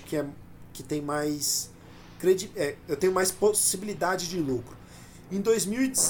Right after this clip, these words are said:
doze eu ainda usava média móvel, e somente média móvel, e eu usava volume, porque eu tinha, a-, achava que, porque as pessoas falam muito de volume. E, mas aí, em dois mil e dezesseis, quando eu voltei,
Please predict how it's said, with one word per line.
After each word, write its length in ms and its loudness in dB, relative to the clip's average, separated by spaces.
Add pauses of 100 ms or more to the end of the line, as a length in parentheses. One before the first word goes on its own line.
(140)
doze 380 6
eu 80 4
ainda 180 2
usava 520 6
média 340 4
móvel, 400 2 (800)
e 420 -4 (240)
somente 420 0
média 220 0
móvel, 240 2
e 60 8
eu 40 8
usava 240 6
volume, 600 6 (380)
porque 160 0
eu 40 0
tinha, 180 2
a-, 320 -2
achava 520 4
que, 120 -14 (200)
porque 200 -4
as 80 0
pessoas 280 -2
falam 180 0
muito 240 -4
de 80 -8
volume. 380 -4 (1300)
E, 200 -2 (180)
mas 260 6
aí, 380 4
em 80 -2
dois 240 10
mil 100 0
e 40 0
dezesseis, 360 4
quando 180 0
eu 40 -2
voltei, 500 0